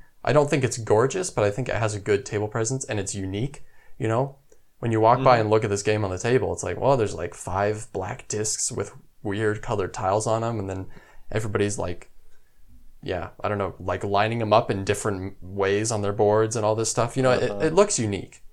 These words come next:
Speaker 1: Um, and I think in general it is pretty unique.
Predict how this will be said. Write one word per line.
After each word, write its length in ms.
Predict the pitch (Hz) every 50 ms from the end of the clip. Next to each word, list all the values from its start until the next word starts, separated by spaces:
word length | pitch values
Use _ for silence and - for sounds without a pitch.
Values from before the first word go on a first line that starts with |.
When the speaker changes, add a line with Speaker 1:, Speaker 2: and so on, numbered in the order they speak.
| - _ -
Speaker 1:
Um, 340 | - 113 110 107 104 104 104 - - - - - - - -
and 440 | - 123 117 113 110 110 107 107 - - - - _ _ - - _ _ _ _ _ -
I 80 | - 135
think 240 | 151 196 196 165 127
in 140 | 107 101 101
general 400 | 113 104 117 123 110 98 95 95
it 100 | 90 -
is 480 | - 98 127 147 139 123 131 - - - - - - - -
pretty 280 | - - - 104 98 95
unique. 720 | 92 92 92 92 92 90 90 92 123 135 - - - _